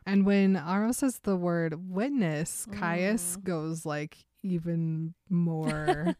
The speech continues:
Speaker 2: <laughs>
Speaker 1: Caius-y. <laughs> Like, it's even scarier.
Speaker 2: He's like, "All right, okay."
Speaker 1: Mm-hmm. And he looks over at all of their witnesses and he's like, "Shit,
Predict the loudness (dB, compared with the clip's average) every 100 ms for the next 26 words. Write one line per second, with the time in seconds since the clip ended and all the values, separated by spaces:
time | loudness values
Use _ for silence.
0 | _ -20 -18 -6 -4 -2 0 2 4 4
1 | 6 6 6 8 6 8 6 6 4 2
2 | 2 2 0 -2 -2 0 0 2 4 4
3 | 4 0 -2 -8 _ _ _ _ _ _
4 | 0 2 2 0 -4 -10 -14 -16 -12 -10
5 | -6 -4 -6 -8 -14 -4 0 0 0 0
6 | 0 -4 -12 -20 -6 2 6 6 4 4
7 | 2 4 2 2 0 0 0 0 -2 -2
8 | -2 0 -2 -2 -2 -2 -2 -2 -4 -6
9 | -10 -12 -10 -6 -6 -6